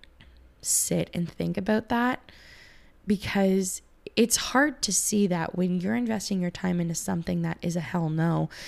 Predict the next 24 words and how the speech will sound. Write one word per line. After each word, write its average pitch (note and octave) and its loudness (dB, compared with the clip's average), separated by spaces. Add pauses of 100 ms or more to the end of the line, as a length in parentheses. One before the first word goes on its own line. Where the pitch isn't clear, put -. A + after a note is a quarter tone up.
(160)
that G3+ 4
means F3+ 4
that F#3 0
you're F#3+ 2
taking G#3+ -2
away E3+ 0
time F#3 -2
for G3+ -2
something F#3 -2
else G#3 -2 (300)
that F#3+ 4
is F#3 6
a F#3+ 2
hell F#3 0
yes F3+ 0
to - 0
be F#3 4
coming D#3+ -2
into D3+ -2
your D#3 0
life. - -4 (480)
And G#3+ 2
so A#3 2
when G3+ 2